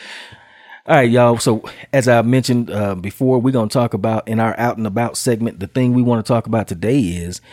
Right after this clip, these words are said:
uh, we're gonna stay on that theme of the Garden and Arts Center. And the reason we're gonna get back on that, because they just had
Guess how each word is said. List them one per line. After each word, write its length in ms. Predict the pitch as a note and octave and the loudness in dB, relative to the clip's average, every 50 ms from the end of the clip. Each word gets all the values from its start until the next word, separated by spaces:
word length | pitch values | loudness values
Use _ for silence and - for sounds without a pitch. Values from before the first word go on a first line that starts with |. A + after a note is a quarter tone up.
| - - - - - | -20 -20 -18 -10 -8
uh, 180 | - F2+ F2 F2 | -6 -4 -4 -2
we're 80 | G#2 B2+ | 0 0
gonna 180 | C#3 B2+ G#2+ | 2 2 0
stay 260 | G2 - - C#3 C3+ C3+ | 0 0 2 2 4 4
on 120 | A#2+ A#2 | 4 4
that 240 | B2 A#2 G#2 - - | 4 2 0 0 0
theme 260 | B2+ B2 B2 A#2 G#2+ | 2 2 2 2 2
of 220 | G2 F2 D#2+ - - | 0 -2 -6 -12 -16
the 200 | F2+ E2+ F2+ F2 | -12 -10 -10 -8
Garden 540 | D#2 G2+ A2+ A#2+ A#2+ A#2+ A#2+ A#2 A#2 A2+ - - | -6 -4 -2 0 0 2 2 2 0 0 -2 -2
and 180 | G2+ F#2 F2+ - - | -6 -6 -6 -6 -4
Arts 400 | G#2 A2+ A2+ - - - - - - - | -4 -4 -4 -4 -6 -10 -10 -12 -14 -14
Center. 540 | - - - - A#2 G2+ E2+ D2+ B1+ - - - - | -10 -8 -4 -2 -2 -2 -4 -6 -12 -16 -18 -16 -12
And 200 | G#2 F#2+ F2 E2+ | -10 -10 -10 -10
the 60 | F2 | -8
reason 340 | F2 G#2 C3 D#3 C#3+ C3+ A#2 | -2 0 0 2 2 2 2
we're 120 | A#2 B2 A#2 | 2 0 0
gonna 200 | A#2+ G#2+ G#2 G2 | 0 -2 -2 -2
get 200 | A2 G#2 - F2+ | -4 -6 -4 -4
back 200 | A2+ A2+ A2 - | -4 -4 -4 -4
on 180 | G2+ F#2+ G2 | -4 -4 -2
that, 200 | B2+ C#3 D3+ - | -2 -2 -2 -4
because 320 | - - - G#2 F#2 F2+ - - - - - - - _ - | -8 -10 -8 -8 -8 -8 -12 -18 -20 -20 -20 -20 -20 _ -4
they 200 | - C3+ D3 C#3 | 0 2 2 2
just 400 | A2+ - A#2+ C3 B2+ B2 - - | 0 0 -4 -4 -4 -4 -6 -4
had 480 | B2 C3 C3+ A#2 F#2 F2+ F#2+ G2+ G#2 | -2 0 0 0 0 -4 -6 -8 -10